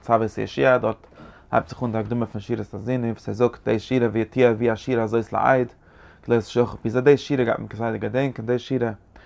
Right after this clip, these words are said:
גייט איבערגעבן, די תורה פון משה רבינו. די תורה, די תורה, די תורה, עולם, וואס מיר גייט פארגעסן, די, עס גייט געשען, די גאנצע אריכות, א גאולה, די גאנצע אריכות, א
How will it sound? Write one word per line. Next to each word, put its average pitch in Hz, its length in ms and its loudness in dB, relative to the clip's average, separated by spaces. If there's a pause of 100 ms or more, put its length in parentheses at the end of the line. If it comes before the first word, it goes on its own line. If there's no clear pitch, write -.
(240)
גייט 120 220 2
איבערגעבן, 113 440 2
די 104 60 -8
תורה 120 340 4
פון 110 100 -6
משה 110 260 -4
רבינו. 107 400 -2 (1900)
די 117 120 2
תורה, 131 160 6
די 123 100 0
תורה, 127 180 6
די 107 100 -2 (420)
תורה, 110 140 0
עולם, 113 200 -4
וואס 101 200 -12
מיר 107 60 -12
גייט 110 200 -6
פארגעסן, 113 520 0
די, 104 60 -6 (200)
עס 101 100 -16
גייט 107 160 -4
געשען, 110 300 -8
די 107 100 -4
גאנצע 110 300 -4
אריכות, 117 360 -2 (280)
א 107 140 -6
גאולה, 117 380 0
די 110 60 -4
גאנצע 113 220 -4
אריכות, 107 340 -6
א 104 140 -2